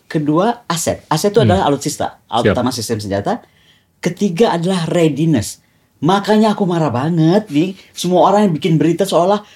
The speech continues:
Speaker 1: Indonesia sesuai prior global power, nomor sekian di atas, eh, Israel. Come on, it's a hallucinations. Karena why?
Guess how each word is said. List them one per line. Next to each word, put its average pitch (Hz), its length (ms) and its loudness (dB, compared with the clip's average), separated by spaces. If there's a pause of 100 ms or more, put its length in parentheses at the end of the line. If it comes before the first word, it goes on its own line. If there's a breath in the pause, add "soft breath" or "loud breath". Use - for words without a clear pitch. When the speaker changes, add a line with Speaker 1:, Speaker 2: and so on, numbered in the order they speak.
(100)
Speaker 1:
Indonesia 220 640 4
sesuai 226 400 2
prior 214 240 4
global 208 400 2
power, 185 320 2
nomor 185 240 2
sekian 220 400 0
di 202 80 2
atas, 202 400 0
eh, - 160 -2
Israel. 175 480 -2 (420)
Come 123 320 2
on, 151 240 4
it's 156 200 -4
a 185 120 2
hallucinations. 175 1120 0
Karena 156 320 2
why? 165 400 4